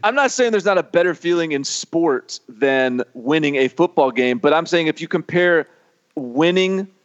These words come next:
and, and a cons-, and, like, the kind of season L S U's having week over week after week against, like, a, I don't know, a, what's a long win streak in baseball, like a twelve game win streak in baseball.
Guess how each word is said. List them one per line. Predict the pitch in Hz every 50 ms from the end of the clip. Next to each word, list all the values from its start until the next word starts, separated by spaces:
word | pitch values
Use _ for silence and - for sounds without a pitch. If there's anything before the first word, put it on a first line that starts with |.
| _ _ _ _ _ _ _ _ -
and, | 160 160 156 151 151 - -
and | 156 151 143
a | 135
cons-, | - - 165 143 - - - -
and, | - 156 143
like, | 147 139 135 - - -
the | - 147
kind | 143 - - - 147 160 165 170
of | 156 135
season | - - 160 165 165 151 156
L | 143 147 156
S | - - 160
U's | 156 139
having | 151 131 135 143 135 151 156 151 147 131 _ _ _ _ _
week | 127 147 160 160 -
over | 165 147 143 139
week | 127 135 139 143 139 -
after | 139 131 - 135
week | 127 127 135 147 156 - - - _ _ _ _ _ _ _ _ _ _
against, | - 147 139 127 131 151 147 135 -
like, | 165 151 139 -
a, | 131 120 113 - - - -
I | 117
don't | 143 151 123
know, | 110 113 120 123 123 -
a, | - 123 _ _
what's | - 139 135 -
a | 131
long | 113 113 127 131 127 117 110
win | 113 127 127
streak | 120 - - 139 123 -
in | 117
baseball, | 104 117 117 120 120 - - 98 92 90
like | 107 98
a | 104
twelve | - - 135 131 131 117
game | 123 120 113
win | 113 117 117
streak | - - 120 104
in | 113
baseball. | 107 110 110 113 - - 131 131 135 131 -